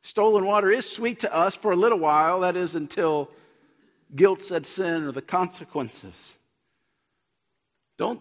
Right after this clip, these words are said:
don't think I'm up here saying that sin is not fun for a season. It absolutely is, or we would not give in to it all the time. It is, it is enjoyment for a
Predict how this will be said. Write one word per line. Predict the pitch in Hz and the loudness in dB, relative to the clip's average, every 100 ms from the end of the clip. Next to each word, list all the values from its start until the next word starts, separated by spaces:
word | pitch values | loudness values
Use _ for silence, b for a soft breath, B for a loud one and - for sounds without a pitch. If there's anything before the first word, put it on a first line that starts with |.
| _ | _
don't | 202 262 | -4 -4
think | 254 240 | -4 -4
I'm | 214 196 | -2 0
up | 185 190 | 0 0
here | 170 | -4
saying | - 185 180 | -2 -2 -2
that | 156 | -4
sin | - 202 208 | -6 -6 -4
is | 165 | -4
not | 151 165 | -2 -4
fun | - 208 226 | 0 -2 -2
for | - 123 | -6 -12
a | 110 | -10
season. | 135 120 98 107 | -8 -10 -10 -8
It | 135 | 0
absolutely | 147 151 175 160 175 165 175 | 0 0 -4 -2 0 0 2
is, | 247 135 | 2 0
or | 127 | -4
we | 135 | -4
would | 139 135 | -4 -2
not | 147 143 | -2 -2
give | 143 165 139 | -4 -4 -4
in | 190 208 196 | -6 -6 -8
to | 226 226 | -10 -4
it | 165 | -4
all | 127 120 | -2 -4
the | 110 | -6
time. | - 131 113 107 | -6 -6 -4 -6
It | 135 | -4
is, | 160 202 - - b b b b b - | -2 -4 -6 -18 b b b b b -4
it | 180 | 0
is | 180 254 220 | 2 2 0
enjoyment | 175 196 196 165 135 127 | 2 2 2 0 -6 -8
for | 190 165 | -2 0
a | 143 | 0